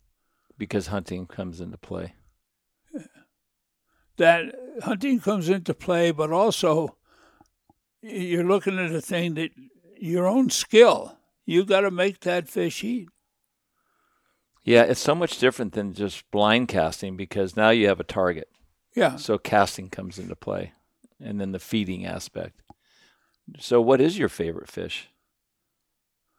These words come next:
Speaker 1: besides one that you can see, if there is such an animal?
Speaker 2: I don't know. I've caught all kinds of stuff.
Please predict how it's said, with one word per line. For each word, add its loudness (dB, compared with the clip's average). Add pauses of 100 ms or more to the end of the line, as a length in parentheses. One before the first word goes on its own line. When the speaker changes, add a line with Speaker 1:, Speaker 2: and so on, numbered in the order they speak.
(120)
Speaker 1:
besides 6
one -10
that -12
you -10
can -16
see, -14 (1200)
if -8
there -8
is -12
such -12
an -18 (460)
animal? -10 (840)
Speaker 2:
I -4
don't -2
know. -6
I've -4
caught 0
all -2
kinds -4
of -10
stuff. -8